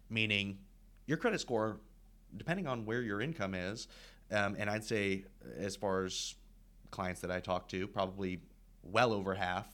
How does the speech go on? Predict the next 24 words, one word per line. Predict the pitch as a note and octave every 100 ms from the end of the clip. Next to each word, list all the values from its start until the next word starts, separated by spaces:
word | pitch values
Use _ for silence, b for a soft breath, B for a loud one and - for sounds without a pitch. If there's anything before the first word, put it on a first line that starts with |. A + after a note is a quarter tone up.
| -
fall | - G2 F#2
under | F#2+ F#2 F#2
the | F#2
income | F#2 G2 F#2
limits | F2+ F2+
that | F2+
are | F#2
required. | F#2 - F2+ F#2 G#2 B B B B - -
We | G#2+
can | G#2
also | G#2 G2 G#2
br-, | G2 F#2+
uh, | F#2+ F#2
back | E2+ G2 G2
their | G#2 G2+
pricing, | G2+ G2 F#2 F#2+ F#2 F2 -
um, | F#2+ F2+ F2 F2 - - -
hits | - G2 F#2+
out, | F2+ G2+ - B B -
and | A2+
so | G#2+
your | A2 F#2+
credit | G2+ G2
score | - F#2+